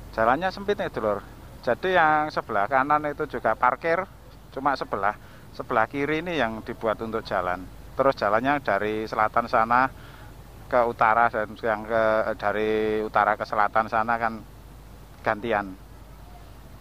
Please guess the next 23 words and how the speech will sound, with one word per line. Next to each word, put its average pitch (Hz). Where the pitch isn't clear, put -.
Ndak 101
tahu 165
ya, 92
apa 117
gimana, 117
gimana 123
ndak 113
tahu, 127
tapi 151
ini 190
yang 180
deretan 131
sebelah 123
kanan 156
ini 170
parkir 151
semua. 127
Atau 156
mungkin 160
untuk 156
yang, 160
apa 180
ya, 107